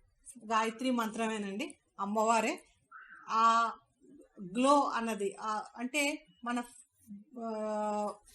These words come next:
మనకి లోపల ఉన్న ఒత్తిడి అన్నది తగ్గిపోతుంది, మనసు చాలా పీస్‌ఫుల్‌గా ఉంటుంది. ఎప్పుడైతే ప్రశాంతత ఉంటుందో, ఎప్పుడైతే ఒత్తిడి తగ్గిపోతుందో, మనకి ఒక హ్యాపీనెస్ అన్నది మన ఫేస్‌లోనే కనిపిస్తుంది.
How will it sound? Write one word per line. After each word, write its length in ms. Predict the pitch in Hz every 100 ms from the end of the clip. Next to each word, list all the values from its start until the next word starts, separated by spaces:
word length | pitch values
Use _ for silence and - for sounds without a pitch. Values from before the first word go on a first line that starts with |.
| _ _ _ _ _ - 208
మనకి 300 | 233 240 254
లోపల 400 | 240 262 330 311
ఉన్న 360 | 285 247 240 -
ఒత్తిడి 400 | 220 - 285 285
అన్నది 280 | 269 233 220
తగ్గిపోతుంది, 840 | 214 185 185 220 208 196 185 180 180 _ _ _ _
మనసు 320 | 214 233 294 285
చాలా 320 | 269 226 240
పీస్‌ఫుల్‌గా 720 | - 254 262 - 262 226 220
ఉంటుంది. 520 | 196 170 175 170 175 - -
ఎప్పుడైతే 460 | 226 - 277 285 277
ప్రశాంతత 680 | 269 226 226 247 240 233
ఉంటుందో, 580 | 226 214 208 208 196 196
ఎప్పుడైతే 480 | 202 202 240 240 240
ఒత్తిడి 440 | 226 208 208 233
తగ్గిపోతుందో, 840 | 233 202 185 190 190 185 180 180 180 _ _ _ - -
మనకి 320 | 220 226 233
ఒక 200 | 240 220
హ్యాపీనెస్ 720 | 208 - 214 214 262 262 247 233
అన్నది 260 | 208 208
మన 200 | 262 226
ఫేస్‌లోనే 540 | 208 214 196 220 208 202
కనిపిస్తుంది. 680 | 185 170 170 - 180 170